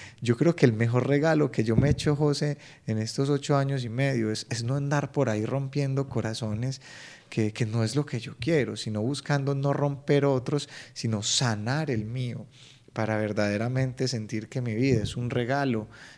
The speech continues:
que puedo ofrecerle el día de mañana,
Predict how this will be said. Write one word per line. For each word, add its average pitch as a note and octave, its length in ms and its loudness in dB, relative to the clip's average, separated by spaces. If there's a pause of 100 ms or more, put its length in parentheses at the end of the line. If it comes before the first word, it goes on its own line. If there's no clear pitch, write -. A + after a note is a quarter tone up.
que A#2 140 -2
puedo A2 280 2
ofrecerle A2+ 500 -2
el B2+ 120 0
día B2 500 -2 (140)
de A2+ 140 0
mañana, G#2 560 -2